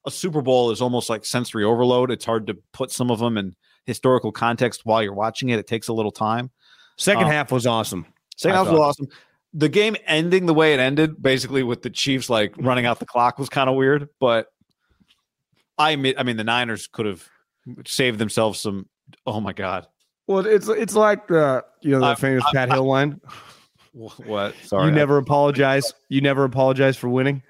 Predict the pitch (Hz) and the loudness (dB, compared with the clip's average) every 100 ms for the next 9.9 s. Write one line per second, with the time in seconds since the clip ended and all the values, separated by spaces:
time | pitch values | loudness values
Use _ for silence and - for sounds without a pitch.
0 | _ _ _ 123 113 131 131 127 123 113 | _ _ _ 2 2 4 0 -2 -4 -2
1 | 110 104 117 104 123 120 113 107 104 113 | -4 -4 -6 -4 -4 -4 -2 -2 0 -2
2 | 107 104 104 104 101 104 110 110 110 - | 0 -2 -4 -4 -6 -4 -4 -4 -6 -2
3 | 117 123 _ _ _ _ _ 147 165 240 | -2 -2 _ _ _ _ _ -2 0 2
4 | 220 185 180 170 180 170 160 294 523 494 | 2 2 2 0 0 0 2 0 2 0
5 | 381 294 285 247 208 233 233 196 208 220 | 2 2 2 4 4 4 4 6 6 4
6 | 226 214 240 240 269 240 190 175 147 107 | 0 0 2 2 2 2 2 2 0 -4
7 | - - - 190 202 127 - 180 208 233 | -8 -8 -6 0 2 2 0 2 2 4
8 | 208 170 170 160 - 180 - _ 220 247 | 2 4 2 0 -4 -6 -6 _ 0 2
9 | 185 135 160 175 131 123 127 127 | 2 2 0 2 0 -2 -4 -6